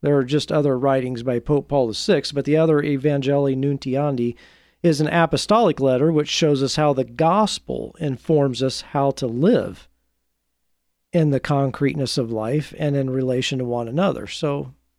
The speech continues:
yeah, take note of these documents, read 'em, and get a well-rounded approach, 'cause if you really get a hold of these concepts, you're really going to understand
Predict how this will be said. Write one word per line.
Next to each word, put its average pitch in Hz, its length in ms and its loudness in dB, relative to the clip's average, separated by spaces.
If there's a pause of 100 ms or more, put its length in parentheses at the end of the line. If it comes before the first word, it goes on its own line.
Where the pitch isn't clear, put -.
(500)
yeah, 123 280 -2 (260)
take 311 180 0
note 247 220 2
of 139 80 -2
these 123 160 -4
documents, 123 440 -6
read 190 200 0
'em, 139 100 0
and 127 100 -2
get 151 160 2
a 127 80 2
well-rounded 214 840 2
approach, 170 360 0
'cause 147 160 -2
if 131 140 -8
you 156 60 -4
really 247 420 2 (400)
get 202 140 4
a 160 60 4
hold 185 260 4
of 185 80 2
these 190 200 0
concepts, 185 600 0
you're 151 100 -4
really 170 400 0
going 143 300 -2
to 135 140 -6
understand 131 600 -6